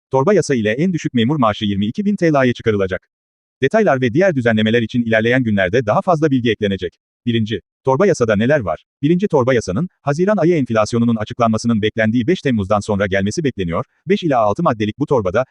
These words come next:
önce memurların maaşlarının yirmi iki bin liraya çıkarılması,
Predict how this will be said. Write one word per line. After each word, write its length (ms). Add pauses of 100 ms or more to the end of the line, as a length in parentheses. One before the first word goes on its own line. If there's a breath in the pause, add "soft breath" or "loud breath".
(120)
önce 240
memurların 420
maaşlarının 480
yirmi 240
iki 220
bin 140
liraya 200
çıkarılması, 520